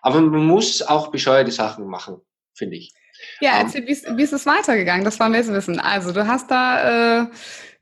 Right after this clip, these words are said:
Speaker 2: äh, auf jeden Fall nicht genügend Geld verdient mit dieser Geschäftsidee und dem Sportgerät.
Speaker 1: Ja, also da habe ich nicht genügend Geld verdient. Am An-, also ich bin quasi fast pleite gewesen und das war, was wirklich spannend war, dann,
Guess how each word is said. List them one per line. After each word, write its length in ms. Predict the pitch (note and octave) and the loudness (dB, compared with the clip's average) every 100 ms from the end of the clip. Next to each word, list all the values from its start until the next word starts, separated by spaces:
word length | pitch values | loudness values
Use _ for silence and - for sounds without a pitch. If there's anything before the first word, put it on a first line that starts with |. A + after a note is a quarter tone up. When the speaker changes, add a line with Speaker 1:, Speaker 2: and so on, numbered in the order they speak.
| - | 0
Speaker 2:
äh, 260 | A#3 A#3 | 2 4
auf 200 | - A3+ | 2 2
jeden 220 | A#3 B3+ D4 | 2 2 2
Fall 240 | C4 A#3+ | 2 4
nicht 360 | A#3 D4 - - | 4 2 0 2
genügend 420 | C4+ B3+ B3+ A#3 | 4 6 4 2
Geld 240 | A3+ G#3+ | 2 0
verdient 440 | - F#3+ F3+ E3 - | 0 -4 -2 -8 -8
mit 160 | F3+ | -8
dieser 180 | G3 F#3 | -2 0
Geschäftsidee 500 | F3+ G#3 G#3 - E3 | 0 -2 -4 -4 -4
und 80 | E3+ | -4
dem 80 | E3+ | -6
Sportgerät. 680 | - E3+ D#3+ - D3+ - - _ _ _ _ _ - | -4 -2 -2 -4 -6 -8 -10 _ _ _ _ _ -2
Speaker 1:
Ja, 260 | D#3+ C#3+ - | 0 0 0
also 180 | C3 B2+ - - | -2 -2 -8 -2
da 80 | |
habe 100 | C3+ | 2
ich 60 | F#3 | 2
nicht 180 | F3+ F3 | 2 0
genügend 240 | D#3+ D3 | 2 2
Geld 180 | C#3 E3+ | 2 0
verdient. 380 | F#3+ F#3 G3 G3+ - - - - - | 0 -2 -4 -6 -16 -20 -20 -16 -4
Am 200 | A#2+ B2 | -4 -2
An-, 220 | A#2 C#3 | 0 0
also 340 | B2 B2+ A#2 A#2 | 2 2 2 0
ich 60 | |
bin 320 | A#2+ B2 A#2 | 2 2 2
quasi 320 | A#2 G#2+ A2 A#2 | 2 0 0 -4
fast 340 | - A2+ - | -2 -2 -2
pleite 400 | A2 G#2+ C#3 F3+ | 2 2 2 0
gewesen 420 | D#3+ D3 D#3 D#3+ | 0 0 -2 -2
und 160 | C3+ A#2 | -6 -6
das 160 | A#2+ B2 | -6 0
war, 200 | C#3 C#3 | 0 0
was 200 | D#3+ D3+ | -2 0
wirklich 340 | D#3+ F3 F3 | 0 0 -2
spannend 460 | - - C#3 D#3 D3 | -2 0 2 0 0
war, 440 | C3 C3 C3+ C3 - | 2 2 2 -2 -2
dann, 580 | A#2+ C3 C3 B2+ A#2+ | 0 0 -2 -6 -8